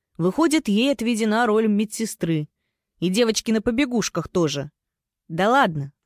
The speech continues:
тоже не обидно, кстати. Не защемила оскорблённую гордость нисколько. Да и какая там гордость, господи! Она бы и не то для него сделала,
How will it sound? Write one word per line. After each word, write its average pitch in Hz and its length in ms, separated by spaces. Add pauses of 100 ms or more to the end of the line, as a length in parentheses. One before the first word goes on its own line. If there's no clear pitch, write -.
(160)
тоже 240 300
не 175 140
обидно, 190 360
кстати. 151 520 (560)
Не 202 180
защемила 262 680
оскорблённую 214 720
гордость 190 600
нисколько. 196 760 (640)
Да 170 140
и 185 140
какая 330 420
там 277 320
гордость, 180 680
господи! 160 720 (600)
Она 277 260
бы 277 140
и 277 120
не 269 180
то 277 220
для 202 180
него 208 300
сделала, 160 680